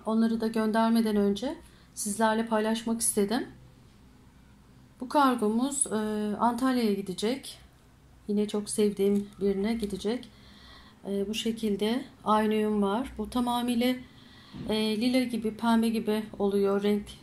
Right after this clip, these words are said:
tonları. Yaprakları bu şekilde çizgili ama bakar mısınız güzelliğe, muhteşemliğe? Maşallah. Bayağı bir bonsai ağaç şeklinde oldu arkadaşlar. Çok güzel bu maşallah.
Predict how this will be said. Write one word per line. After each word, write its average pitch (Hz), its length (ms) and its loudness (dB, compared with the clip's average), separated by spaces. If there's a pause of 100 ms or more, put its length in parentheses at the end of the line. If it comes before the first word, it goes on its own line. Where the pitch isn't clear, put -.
tonları. 208 540 2 (1040)
Yaprakları 233 520 0
bu 240 60 -2
şekilde 226 400 -2
çizgili 220 640 0 (100)
ama 240 200 0
bakar 254 320 2
mısınız 220 360 0
güzelliğe, 202 500 2
muhteşemliğe? 208 1000 0 (680)
Maşallah. 220 680 0 (2000)
Bayağı 220 340 0
bir 233 160 -4
bonsai 220 520 0
ağaç 208 260 0
şeklinde 202 440 0
oldu 190 240 0
arkadaşlar. 202 840 -4 (120)
Çok 208 260 -8
güzel 196 380 -2
bu 202 60 -4
maşallah. 202 640 -2